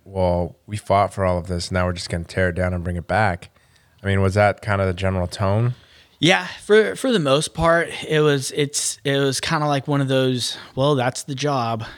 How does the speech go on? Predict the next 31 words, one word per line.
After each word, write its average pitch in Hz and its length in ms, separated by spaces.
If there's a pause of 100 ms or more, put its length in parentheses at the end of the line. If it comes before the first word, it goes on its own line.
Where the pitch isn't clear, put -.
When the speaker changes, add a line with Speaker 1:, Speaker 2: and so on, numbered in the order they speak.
Speaker 2:
you 139 200
know? 123 420
<laughs> - 60
It's 131 320
like, 120 160
and 123 420
so 123 260
that's, 123 280 (520)
it, 123 360 (640)
the, 135 240
there, 151 420
there 170 260
is 175 120
always 147 360 (100)
those 123 260
people 120 460
who, 120 420
I 120 80
mean, 123 380 (640)
it's 147 200
mixed. 113 480
I'm, 160 140
I'm 175 120
gonna 185 100
say 160 180
that 147 80
it's, 131 160
it's 127 180
definitely, 160 420
there's 123 200
more 127 560